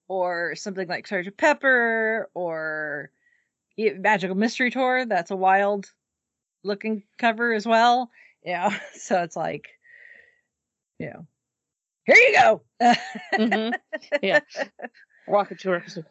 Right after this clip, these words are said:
Speaker 2: "Hey, what's that white cover? Who is that?"
Speaker 1: Mm-hmm.
Speaker 2: "Oh, okay."
Speaker 1: Mm-hmm. I mean, in a way, it does, it, it does catch people's attention for being so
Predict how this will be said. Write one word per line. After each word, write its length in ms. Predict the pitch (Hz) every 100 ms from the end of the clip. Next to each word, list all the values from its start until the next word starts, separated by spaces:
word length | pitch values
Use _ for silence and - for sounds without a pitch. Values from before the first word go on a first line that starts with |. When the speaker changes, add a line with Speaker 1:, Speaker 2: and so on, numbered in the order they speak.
| _ _
Speaker 2:
"Hey, 360 | 285 294 156 147
what's 440 | 139 208 - -
that 240 | 349 330 -
white 360 | 185 220 330 _ - - -
cover? 600 | 285 196 131 131 - 165 _
Who 200 | - 381 233 247
is 200 | 392 269
that?" 220 | 269 -
Speaker 1:
Mm-hmm. 120 | 269 277 _ _ -
Speaker 2:
"Oh, 300 | 554 440 330 - 640
okay." 240 | - 415 440 _ _ _ _ _ _ 220
Speaker 1:
Mm-hmm. 500 | 247 277 294 330 320 - -
I 80 | 233
mean, 160 | 269
in 140 | 269 269
a 60 |
way, 260 | 254 262 285
it 200 | 226 208
does, 580 | 214 196 208 208 196 - -
it, 200 | 196 160
it 220 | 202 165 _ 196 165
does 320 | - 170 170 -
catch 360 | - 165 -
people's 280 | 185 170 180
attention 560 | 175 190 202 185 165 156
for 140 | - 160
being 460 | - 156 151 156
so 520 | 160 - 139 135 139